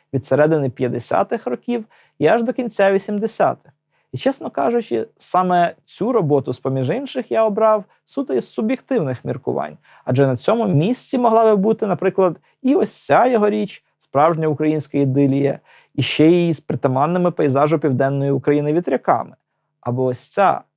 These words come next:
воли на перешийку, про яку я значно докладніше розповідаю ось у цьому сюжеті Центру дослідження Мордору.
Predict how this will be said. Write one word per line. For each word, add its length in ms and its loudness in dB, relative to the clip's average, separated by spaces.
воли 420 0
на 100 -4
перешийку, 840 -4
про 140 0
яку 180 0
я 100 2
значно 400 -2
докладніше 560 0
розповідаю 720 0
ось 300 2
у 40 -2
цьому 320 -2
сюжеті 440 -2
Центру 360 -2
дослідження 520 -2
Мордору. 460 0